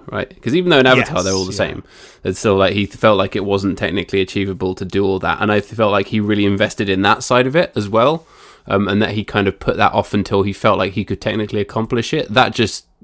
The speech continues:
Speaker 1: speaks to his level of ambition, doesn't it?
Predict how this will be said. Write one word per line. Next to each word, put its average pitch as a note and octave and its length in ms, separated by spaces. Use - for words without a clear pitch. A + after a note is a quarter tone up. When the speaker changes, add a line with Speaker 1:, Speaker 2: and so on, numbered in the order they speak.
Speaker 1:
speaks - 360
to F#2+ 300
his F#2 180
level F#2+ 320
of F#2 140
ambition, F2+ 600
doesn't F#2+ 260
it? - 80